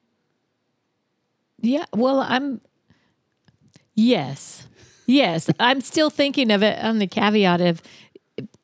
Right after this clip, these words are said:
a relationship requires so many things. Right? Sex is only a, a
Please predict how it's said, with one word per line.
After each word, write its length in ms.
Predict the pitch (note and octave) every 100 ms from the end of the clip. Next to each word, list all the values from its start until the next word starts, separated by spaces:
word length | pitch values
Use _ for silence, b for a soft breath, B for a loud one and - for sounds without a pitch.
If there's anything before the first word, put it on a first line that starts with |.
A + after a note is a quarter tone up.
| -
a 60 | G3+
relationship 760 | G#3+ G#3+ A#3 A#3+ A#3+ - A#3
requires 440 | G#3 - G3+ F#3 -
so 180 | G3
many 220 | F3+ E3 D#3
things. 460 | - - - - _ _ _ _ _ _ _ _ _ _ _ _ _ _
Right? 240 | G3 F#3 -
Sex 300 | G#3 G3+ A3
is 160 | F#3+ -
only 500 | G3+ G#3 G3+ F#3+ G3 -
a, 280 | F3+ F3+ F3 b b _ _ _
a 120 | -